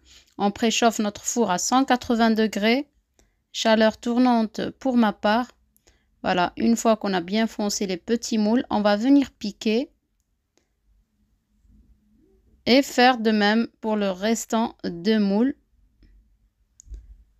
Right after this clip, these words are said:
J'en ai eu pour une dizaine de tartelettes. Donc voilà comment on ramasse les chutes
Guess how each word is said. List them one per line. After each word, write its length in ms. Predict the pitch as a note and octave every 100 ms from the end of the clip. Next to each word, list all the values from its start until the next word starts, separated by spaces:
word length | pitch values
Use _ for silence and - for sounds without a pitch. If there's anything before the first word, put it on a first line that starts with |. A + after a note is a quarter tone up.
| _ _ _ _ -
J'en 260 | G3+ A3+
ai 160 | A3+ A#3
eu 80 | C4
pour 420 | - C4 C4+ - _ _ _ -
une 340 | G3+ G3+ F#3+
dizaine 800 | E3+ F#3+ C4+ B3 G#3+ G3+ G#3 G#3+ - _ _ _ _ _ _ _ _ _ _
de 360 | F3 E3 G#3+ C4
tartelettes. 920 | C4+ A#3 A3+ - G3+ F3+ D3+ - - - - - _ _ _
Donc 280 | - F3+ F3
voilà 260 | F#3 G3+ G#3
comment 260 | G#3 F#3+
on 40 | F3+
ramasse 400 | F3 G#3+ A#3 -
les 140 | G#3
chutes 460 | G3+ - C4+ D4+